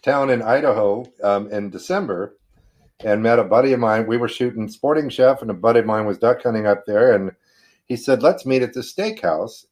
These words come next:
And i-, it's a big country western looking steakhouse, and I walked in,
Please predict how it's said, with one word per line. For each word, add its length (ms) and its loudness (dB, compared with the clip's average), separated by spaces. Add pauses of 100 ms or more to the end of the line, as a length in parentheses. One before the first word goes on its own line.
And 560 0 (640)
i-, 180 -10
it's 180 -4
a 140 -2 (140)
big 360 2 (1080)
country 520 -2
western 560 2
looking 320 2
steakhouse, 680 2
and 120 0
I 360 4
walked 340 2
in, 420 -2